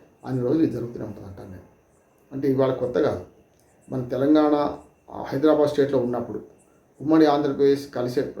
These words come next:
యాభై ఆరులో కలిసినప్పుడు, విశాలాంధ్ర ఏర్పడ్డప్పటికే అప్పట్లోనే మిగులు బడ్జెట్తో ఐదు కోట్ల రూపాయల, ఆ, ఆనాడు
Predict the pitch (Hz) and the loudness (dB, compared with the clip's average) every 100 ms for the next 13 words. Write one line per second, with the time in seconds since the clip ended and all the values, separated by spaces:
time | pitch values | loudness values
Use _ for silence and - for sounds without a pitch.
0 | 120 123 127 135 127 127 123 120 - 120 | -6 -2 0 2 2 0 -2 -6 -6 -8
1 | - - 135 143 139 131 120 123 117 110 | -10 -14 -8 -2 0 0 -2 -4 -6 -8
2 | 113 - - - - - _ _ - 117 | -8 -6 -2 -2 -4 -14 _ _ -16 -14
3 | - 180 180 156 139 170 - - _ _ | -4 -2 2 2 4 2 -2 -12 _ _
4 | _ 127 131 175 202 151 127 117 135 120 | _ -6 2 4 4 2 0 -4 -4 -4
5 | 123 131 131 135 147 120 123 - 135 135 | -2 -2 -2 -4 -2 -4 -6 -12 -6 -6
6 | 131 120 120 - - _ _ _ _ - | -4 -2 -2 -4 -10 _ _ _ _ -20
7 | 120 117 113 123 139 135 - | -14 -12 -10 -2 0 0 -2